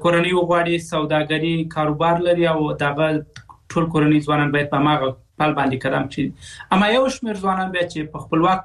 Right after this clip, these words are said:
ډول دوی فکر کولای شي، دوی غواړي خپل راتلونکی جوړ کړي، هغوی کولای شي خپل مسیر وټاکي. ولې زه د ځوانانو، د خپل همزولي نسل څخه یوه غوښتنه دا لرم چې هیڅ ډول شرایطو ته مات نه سي.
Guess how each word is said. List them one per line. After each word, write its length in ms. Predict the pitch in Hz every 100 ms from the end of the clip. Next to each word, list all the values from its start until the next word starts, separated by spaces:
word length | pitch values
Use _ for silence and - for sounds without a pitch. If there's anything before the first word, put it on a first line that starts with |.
| -
ډول 260 | 165 156 147
دوی 100 | 156 151 - 214
فکر 260 | 202 180 165
کولای 300 | 156 156 156 156
شي، 140 | 180 175 - _ _ -
دوی 100 | 165
غواړي 300 | 165 160 151 143
خپل 200 | - 156 147 143
راتلونکی 500 | - 202 208 196 185
جوړ 120 | 190 180
کړي، 100 | 156
هغوی 180 | 143 151 151 -
کولای 220 | 147 143
شي 80 | - -
خپل 140 | 131 135
مسیر 220 | 120 - -
وټاکي. 400 | - - - - - - - - - 170
ولې 760 | 180 185 185 180 175 175 - 165
زه 120 | 180 190 185 185 190 - - 160
د 100 | 156
ځوانانو، 460 | 165 165 175 175 160
د 100 | 165
خپل 160 | - 151
همزولي 420 | 156 151 208 196 165
نسل 260 | 143 - 143 -
څخه 200 | - 143 143 - 147
یوه 160 | 165 180
غوښتنه 280 | 170 175 170 160
دا 80 | 165
لرم 200 | 160 160
چې 100 | 165 185
هیڅ 100 | 214 -
ډول 160 | 156 151 -
شرایطو 400 | 139 135 - -
ته 80 | 135 139
مات 200 | 131 139
نه 80 | 139
سي. 100 | -